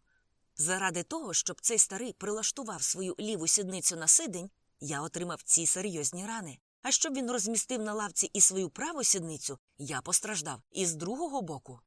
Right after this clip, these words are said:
Я весь побитий і роздряпаний заради його сідниць. Це ганьба, Ліне.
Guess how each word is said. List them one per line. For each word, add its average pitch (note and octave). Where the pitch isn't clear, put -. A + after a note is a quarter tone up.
Я F3+
весь F3
побитий F3
і -
роздряпаний E3
заради E3+
його G#3+
сідниць. G#3+
Це D#3+
ганьба, E3
Ліне. D3+